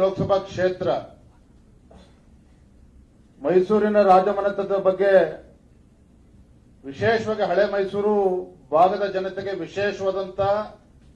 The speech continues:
ಗೌರವನೂ ಕೂಡ ಇದೆ, ಪ್ರೀತಿನೂ ಕೂಡ ಇದೆ. ಯಾಕೆಂತ ಹೇಳಿದ್ರೆ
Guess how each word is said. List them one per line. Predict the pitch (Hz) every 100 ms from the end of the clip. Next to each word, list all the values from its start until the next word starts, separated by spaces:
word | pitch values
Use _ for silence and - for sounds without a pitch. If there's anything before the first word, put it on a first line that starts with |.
| _ - - - _ 147
ಗೌರವನೂ | 160 196 220 220 214 208
ಕೂಡ | 208 202
ಇದೆ, | 247 -
ಪ್ರೀತಿನೂ | 196 208 202 196 185
ಕೂಡ | 185 165
ಇದೆ. | 147 - - - _ _ _ - _ _ _ _ _ - _ - 113 - _ _ _
ಯಾಕೆಂತ | 151 180 214 214 214
ಹೇಳಿದ್ರೆ | 196 220